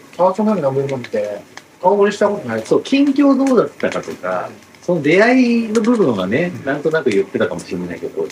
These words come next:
Speaker 1: や、だから、考えた時に、その、まあ、真似事でこれやってるけど、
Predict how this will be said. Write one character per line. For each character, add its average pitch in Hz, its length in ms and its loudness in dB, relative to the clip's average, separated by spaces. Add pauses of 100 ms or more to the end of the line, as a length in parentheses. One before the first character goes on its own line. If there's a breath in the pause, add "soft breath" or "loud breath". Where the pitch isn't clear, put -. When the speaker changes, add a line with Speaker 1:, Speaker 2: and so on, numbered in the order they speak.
(100)
Speaker 1:
や、 156 100 4
だ 175 100 4
か 170 80 0
ら、 139 180 -2 (260)
考 277 160 -10
え 339 260 0
た 311 100 -4
時 320 240 -6
に、 233 380 -2 (320)
そ 117 60 -4
の、 113 60 -4 (220)
ま - 80 -4 (120)
あ、 170 40 2
真 220 100 4
似 226 40 0
事 233 220 6
で 220 80 4
こ 202 140 0
れ 196 60 4
や 175 100 4
っ - 40 -4
て - 140 -2
る 190 80 0
け 135 100 2
ど、 117 320 2